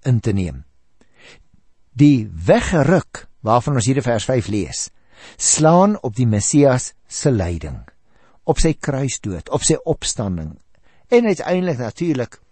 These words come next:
op sy hemelvaart. So dit is dus, eh, gebeure wat somtyds twee, drie dekades tussenin lê, maar wat lyk asof wat skielik gebeur het. Dis 'n vinnige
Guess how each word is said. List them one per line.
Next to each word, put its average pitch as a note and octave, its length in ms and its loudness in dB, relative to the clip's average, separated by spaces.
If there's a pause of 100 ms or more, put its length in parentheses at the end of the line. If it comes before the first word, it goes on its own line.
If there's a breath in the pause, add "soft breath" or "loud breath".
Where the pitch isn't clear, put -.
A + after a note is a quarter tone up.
(680)
op D#3 160 0
sy D3 160 4
hemelvaart. G#2 920 -6 (1080 loud breath)
So F3+ 240 4
dit E3+ 240 -4
is F#3 100 -6
dus, D#3+ 300 0 (480 soft breath)
eh, C3 240 0 (160)
gebeure C3+ 760 0
wat A#2 340 -6 (720 soft breath)
somtyds E3 840 0
twee, D#3 260 4
drie C#3 200 4
dekades E3+ 720 0
tussenin F#2+ 640 0 (320)
lê, A#2 560 0 (380 loud breath)
maar D3 200 4
wat A2+ 120 0
lyk A#3 280 4
asof F3 240 -2
wat - 100 -2
skielik C#4 380 2
gebeur F2+ 300 -4
het. - 220 -20 (440 soft breath)
Dis D3 160 2
'n E3 80 2
vinnige A3 680 2